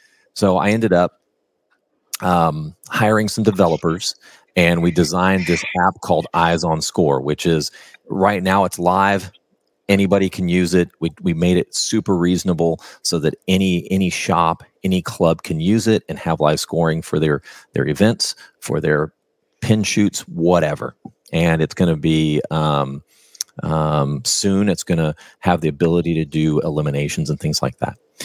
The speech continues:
Um, also in that time frame, um, covid hit, and, uh, we went ahead, you know, I lost my job like a lot of, a lot of people did.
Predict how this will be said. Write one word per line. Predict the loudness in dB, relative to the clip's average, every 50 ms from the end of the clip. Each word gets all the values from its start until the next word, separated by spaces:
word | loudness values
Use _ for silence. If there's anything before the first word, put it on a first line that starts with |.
| -14 -14 -14 -14 -16 -16 -6 -2
Um, | 0 2 2 2 2
also | 2 2 2 2 2 0 0 0 2 2 2 2
in | 0 2
that | 2 0 0 -2
time | -2 -2 -2 -2 -2
frame, | -2 -2 0 0 0 -2 -2 -6 -10 _ _ _ _ -4 0
um, | 0 2 2 2 0 -2
covid | 0 0 0 0 0 -2 -2
hit, | -2 -2 -2 -4 _ _ -20 _ _ _ _ _ _ -8 -2
and, | 0 2 2 4 2 2 2 0 -2 -6 -10 -16 -20 -20 -20 -20 _ _ _ _
uh, | -4 -2 0 0 0 0 0 0
we | 0 0 0 0
went | 0 0 0
ahead, | 0 0 0 0 0 0 -2 -4 -8 -8 -6
you | -4 -2
know, | 0 0
I | 0
lost | 2 0 0 0 -2 -4
my | -6
job | -2 0 0 2 2 2 0 0 -2
like | -4 -4 -2
a |
lot | -2 0 0 2
of, | 2 0 0 0
a | -2 0
lot | 0 0 0
of | -2
people | -4 -6 -6 -6
did. | 0 2 2 2 2 0 -4